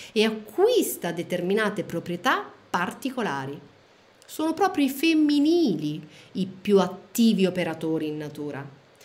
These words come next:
Da essi scaturiscono i fenomeni della luce, del calore, del magnetismo, dell'elettricità, dell'attrazione o della repulsione molecolare, dell'affinità chimica,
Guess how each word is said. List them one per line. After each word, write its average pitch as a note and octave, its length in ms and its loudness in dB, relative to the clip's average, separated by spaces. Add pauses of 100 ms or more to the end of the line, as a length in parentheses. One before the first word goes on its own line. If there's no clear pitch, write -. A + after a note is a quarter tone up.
(160)
Da G#3 120 0
essi A#3 300 4
scaturiscono F#3+ 600 -2
i F3 60 -4
fenomeni F3+ 360 -2
della E3+ 180 -4
luce, F3+ 420 0
del D#3 180 -6
calore, F#3+ 440 0
del D#3 160 -4
magnetismo, F3 880 0
dell'elettricità, G3+ 1200 -2 (840)
dell'attrazione A3+ 1120 2
o F4+ 80 -2
della E4+ 180 -2
repulsione D#4+ 1000 -2 (200)
molecolare, E3 800 -6 (560)
dell'affinità A3+ 800 0
chimica, C#4 540 -6